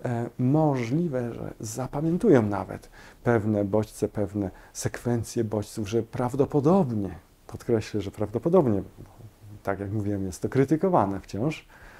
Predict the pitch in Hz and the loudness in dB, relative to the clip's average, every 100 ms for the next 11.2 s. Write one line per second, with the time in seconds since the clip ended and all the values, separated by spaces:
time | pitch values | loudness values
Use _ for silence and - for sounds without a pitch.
0 | - - - - - 120 131 139 175 156 | -20 -16 -16 -14 -4 0 0 4 4 6
1 | 196 151 123 127 131 123 123 127 208 139 | 8 8 8 4 2 0 0 0 4 6
2 | 107 104 - _ _ _ _ - 147 135 | 6 0 -12 _ _ _ _ -4 -2 -2
3 | - - - 160 - 160 147 147 - - | -6 -20 -14 -10 -2 4 6 4 -2 -20
4 | - - 135 139 127 127 135 123 120 117 | -8 -6 4 6 6 4 2 2 2 0
5 | 117 120 - 113 110 107 104 - - - | 0 0 2 2 4 0 -2 -8 -20 -4
6 | 113 104 107 104 101 104 - - 110 104 | 0 2 4 2 0 -2 -4 -4 0 2
7 | 104 95 - 101 101 98 101 - 101 98 | 0 -2 -4 -4 -4 -4 -6 -2 -2 -4
8 | - 104 107 - 117 - 117 113 131 120 | -2 -2 0 4 4 4 0 0 0 0
9 | - 151 208 - 208 - 180 151 165 160 | 2 4 4 2 0 6 6 8 6 6
10 | 160 147 151 139 131 139 127 - 120 107 | 4 4 4 4 6 4 2 0 0 0
11 | - 107 | -2 -4